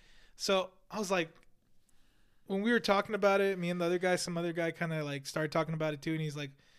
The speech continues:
"What does that really mean, like, sanctions and shit?" And I mean, it's kinda what we talked about, but I guess,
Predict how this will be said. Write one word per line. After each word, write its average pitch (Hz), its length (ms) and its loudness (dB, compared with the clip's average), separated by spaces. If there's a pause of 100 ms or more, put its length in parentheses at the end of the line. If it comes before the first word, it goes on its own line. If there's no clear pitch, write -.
(200)
"What 170 80 -2
does 185 140 -2
that 185 160 4
really 165 200 2
mean, 151 260 -6
like, 135 180 -8
sanctions 156 480 -8
and 170 120 -6
shit?" 185 300 -4 (540)
And 165 100 -2
I - 20 2
mean, 180 140 2
it's 170 100 -4
kinda 220 220 4
what 196 180 6
we 170 80 6
talked 170 320 2
about, 190 300 8
but 165 140 10
I 160 60 8
guess, 202 300 8